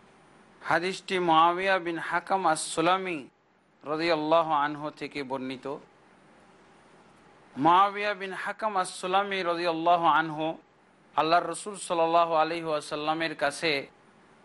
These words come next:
তিনি ইচ্ছা ব্যক্ত করলেন যে, "আমি আমার কৃতদাসীকে আজাদ করে দেব।" এবং একটা ঘটনার পরিপ্রেক্ষিতে উনি এই সিদ্ধান্ত নিয়েছিলেন, সেটা হলো এই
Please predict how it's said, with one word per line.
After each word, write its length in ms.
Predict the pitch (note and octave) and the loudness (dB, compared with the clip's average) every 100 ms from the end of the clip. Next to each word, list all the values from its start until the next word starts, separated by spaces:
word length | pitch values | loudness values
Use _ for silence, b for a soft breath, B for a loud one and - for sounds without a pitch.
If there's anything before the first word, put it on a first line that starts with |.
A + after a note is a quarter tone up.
| _ - | _ -6
তিনি 160 | D#3 E3+ | 0 0
ইচ্ছা 420 | E3+ F3+ - G3 | 0 -4 0 0
ব্যক্ত 300 | E3+ E3+ - | 0 -4 -6
করলেন 480 | F3 D#3+ D3+ C#3+ C#3 C#3 _ _ _ _ _ _ | -8 -6 -4 -4 -6 -12 _ _ _ _ _ _
যে, 100 | C3 | -2
"আমি 300 | C#3+ D#3 F3 | 2 2 2
আমার 380 | E3+ E3 E3+ F3+ G3 - _ _ _ | 2 4 4 4 0 -16 _ _ _
কৃতদাসীকে 800 | F#3 G3 G3 E3+ E3+ G3 G3 G3 | -12 -6 -4 -2 -2 -4 -6 2
আজাদ 380 | D3 C#3+ D#3 E3+ - | 2 2 0 -2 -4
করে 200 | D3+ B2 | -8 -8
দেব।" 240 | A2 G2 - - _ _ _ - - - _ _ - - - _ | -10 -16 -20 -20 _ _ _ -20 -20 -20 _ _ -20 -20 -20 _
এবং 220 | - F#3 G#3 | 0 2 2
একটা 380 | G#3 A3 G#3 E3+ | 0 2 0 0
ঘটনার 480 | E3 F#3 A3+ A#3+ A3 | -6 -6 -2 -2 -2
পরিপ্রেক্ষিতে 720 | G3 G3 G3 G3 - A3+ G3 | -4 -6 -6 -10 -8 -12 -2
উনি 280 | F#3+ F3+ F3+ | -2 0 0
এই 120 | E3 | -2
সিদ্ধান্ত 460 | E3 E3 D3+ E3+ D#3+ | -2 -8 -2 -2 0
নিয়েছিলেন, 560 | D3+ C#3+ C3 C#3+ D#3 E3+ | 0 0 -2 -2 -4 -4
সেটা 300 | - D3 D3+ | -2 0 0
হলো 200 | C#3+ C3+ | 2 2
এই 200 | C3+ | 0